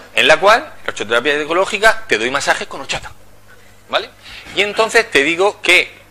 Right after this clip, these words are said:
tiene propiedades antioxidantes, ya te vendo en el spa ecológico, horchata, eh, ¿cómo se llame? Te va, te vendo productos cosméticos que tienen, que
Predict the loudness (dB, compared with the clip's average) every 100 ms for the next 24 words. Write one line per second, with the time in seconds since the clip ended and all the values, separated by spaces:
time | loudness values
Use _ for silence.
0 | -8 -4 -4 0 0 0 -2 -8 -4 0
1 | 0 -2 -8 -8 -20 -20 -20 _ -20 -2
2 | 2 4 2 0 -2 -8 -10 -14 -18 -18
3 | -20 -20 -20 -20 -12 -6 -4 -4 2 2
4 | 2 -6 -6 -6 -6 -16 -20 -12 -12 -4
5 | -4 -2 -6 -6 -8 -8 -10 -8 -10 -14
6 | -20 -20 -4 4 6 4 4 2 2 -2
7 | -6 -4 -4 -4 -6 -6 -6 -6 -8 -4
8 | -4 -4 -6 -6 -6 -8 -4 -4 -4